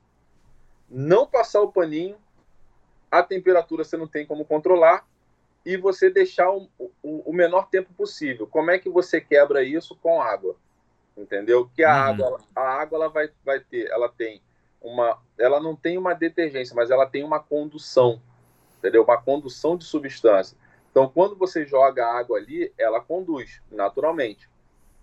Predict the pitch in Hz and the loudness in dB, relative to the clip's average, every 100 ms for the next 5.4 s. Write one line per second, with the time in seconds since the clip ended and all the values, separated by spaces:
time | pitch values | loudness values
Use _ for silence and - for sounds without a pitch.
0 | _ _ _ 127 123 143 156 _ _ 139 | _ _ _ -12 2 2 2 _ _ 2
1 | 151 160 160 156 147 185 - 143 107 _ | 2 0 -10 -8 -6 -6 -2 0 -2 _
2 | _ _ _ - 190 156 107 98 104 180 | _ _ _ -6 -2 0 0 0 0 -2
3 | 170 156 120 95 - _ _ _ 147 131 | 0 0 -2 -4 -16 _ _ _ 0 2
4 | 101 90 _ _ _ 98 104 107 104 104 | 2 -4 _ _ _ -2 0 2 0 -2
5 | - 139 123 156 | -6 -10 -6 -10